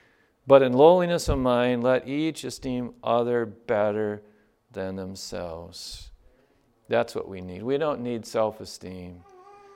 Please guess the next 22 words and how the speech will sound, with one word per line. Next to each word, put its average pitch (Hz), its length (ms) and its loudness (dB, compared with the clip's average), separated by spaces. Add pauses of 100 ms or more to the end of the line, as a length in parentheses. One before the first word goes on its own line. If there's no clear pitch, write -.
(180)
We 120 120 -4
need 131 180 2
a 104 80 4
holy 143 680 0
esteem 113 440 -6
for 98 180 -14
God 92 580 0 (520)
and 90 540 -10
for - 240 -8
others. 98 600 -2 (420)
We'll, 160 300 6
we'll 185 240 6
take 170 260 2
care 156 260 6
of 104 120 2
ourselves. 87 1040 -6 (500)
You 98 80 -14
mark 101 300 -8
that 98 280 -4
down. 73 340 -18 (1000)
Um, 135 200 2
so 185 380 6